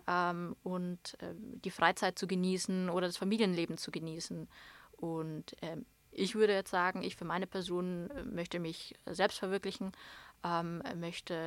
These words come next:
in meiner Arbeit Gutes tun, möchte, dass die Mitarbeiter positiv von mir sprechen. Ähm,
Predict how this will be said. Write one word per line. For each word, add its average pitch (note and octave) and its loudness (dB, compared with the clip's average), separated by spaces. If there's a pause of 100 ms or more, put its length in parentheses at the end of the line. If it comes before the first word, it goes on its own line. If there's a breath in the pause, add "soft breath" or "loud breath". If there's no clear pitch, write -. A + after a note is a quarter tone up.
(100)
in D#3+ -6
meiner D#3 -4
Arbeit E3+ 0
Gutes - -8
tun, F#3+ 0
möchte, E3+ -2
dass E3+ -4
die E3 -6
Mitarbeiter F3 0
positiv G#3 -2
von F#3+ 0
mir F3+ -2
sprechen. F3+ -4 (420 loud breath)
Ähm, E3+ -2